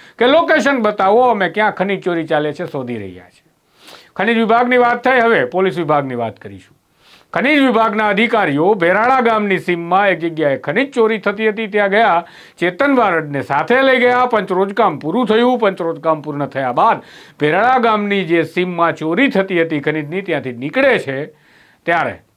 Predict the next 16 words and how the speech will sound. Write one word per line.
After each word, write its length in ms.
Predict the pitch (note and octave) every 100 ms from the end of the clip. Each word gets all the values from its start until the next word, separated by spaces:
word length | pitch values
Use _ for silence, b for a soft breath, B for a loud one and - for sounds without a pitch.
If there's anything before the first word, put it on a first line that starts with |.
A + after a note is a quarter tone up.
| _ _ _
તેમને 240 | - B2 B2+
પ્રભાત 420 | B2 C#3 F3+ A3
ડોડિયા 380 | F#3+ F#3+ E3+ D3
નામનો 500 | D3+ D3+ D3+ E3 F#3+
માલજીંજવા 640 | F3 C#3+ C#3 C#3 C3+ C3+
ગામનો 500 | C3+ E3+ E3+ C#3+ F3+
એક 180 | F3+ F3+
આરોપી 460 | A#3 B3 A3+ F3+
આવે 300 | D3 C3 B2+
છે, 200 | A#2+ D#3+
રોકે 380 | G#3 G#3 - A#2+
છે 200 | G#2+ D3+
તેવું 260 | D#3+ C3 C3+
ફરિયાદમાં 580 | - E3+ E3+ D#3 C3+ A2+
જણાવાય 380 | G#2+ G2 F#2
છે. 160 | F#2 _